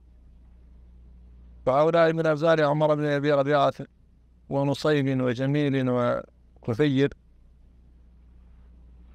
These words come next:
وبعد هؤلاء فرزدق وشرير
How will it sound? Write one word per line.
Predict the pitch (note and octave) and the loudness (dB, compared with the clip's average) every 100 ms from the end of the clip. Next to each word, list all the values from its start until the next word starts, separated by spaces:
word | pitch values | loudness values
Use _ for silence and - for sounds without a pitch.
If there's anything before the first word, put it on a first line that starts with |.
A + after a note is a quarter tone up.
| - | -10
وبعد | C#3 D#3 D#3 D#3 D#3+ E3 E3+ | -2 0 2 -2 2 2 4
هؤلاء | D#3 D#3 D3+ D#3 E3+ F3 F3 | 0 2 0 0 -2 -2 -4
فرزدق | D#3+ E3+ D3 D#3+ - | -2 -2 0 -2 -2
وشرير | D3+ D3 C#3+ D3 D#3 C#3+ D3+ | -2 -2 -2 -2 0 -2 -4